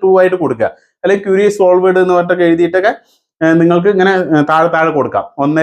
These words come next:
രണ്ട്, മൂന്ന് എന്നിട്ട് നിങ്ങൾക്ക് ടാഗുകൾ കൊടുക്കാം. ഡിസ്ക്രിപ്ഷൻ ചെ-, നിങ്ങൾ പോളിസിക്ക് നിരക്കാത്ത രീതിയിൽ ചെയ്യാതിരിക്കുക.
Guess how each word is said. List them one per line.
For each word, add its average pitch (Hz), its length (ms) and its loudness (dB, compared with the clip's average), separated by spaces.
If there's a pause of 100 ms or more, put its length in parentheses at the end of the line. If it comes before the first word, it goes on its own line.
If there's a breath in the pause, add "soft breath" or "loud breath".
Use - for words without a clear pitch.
രണ്ട്, 147 180 0 (280)
മൂന്ന് 147 180 2
എന്നിട്ട് 147 320 0 (200)
നിങ്ങൾക്ക് 143 360 -2
ടാഗുകൾ 147 360 0
കൊടുക്കാം. 113 260 -2 (160)
ഡിസ്ക്രിപ്ഷൻ 175 460 -2
ചെ-, 185 120 -10 (140)
നിങ്ങൾ 170 180 2 (540 loud breath)
പോളിസിക്ക് 175 380 0
നിരക്കാത്ത 165 420 -2
രീതിയിൽ 170 280 0
ചെയ്യാതിരിക്കുക. 131 500 0